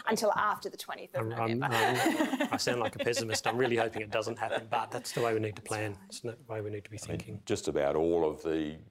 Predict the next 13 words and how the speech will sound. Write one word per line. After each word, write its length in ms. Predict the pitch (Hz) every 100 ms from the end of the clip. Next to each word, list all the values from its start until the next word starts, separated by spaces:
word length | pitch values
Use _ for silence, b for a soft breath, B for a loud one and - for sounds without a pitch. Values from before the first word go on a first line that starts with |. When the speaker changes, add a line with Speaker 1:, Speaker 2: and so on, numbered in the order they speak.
| -
Speaker 3:
insolvencies 920 | 82 76 87 78 78 - 85 85 76
that, 140 | 73 - _ -
that 120 | 76
I've 300 | 78 78 73
dealt 240 | 76 71 -
with, 320 | 80 82 - - -
um, 540 | 76 76 73 71 71 76 73
over 240 | 78 80 76
the 100 | 71
years, 500 | 73 76 76 80 - _ _ _ _ _ 82
it's 180 | -
generally 560 | - 101 92 80 73 76
been 560 | 73 76 76 76 73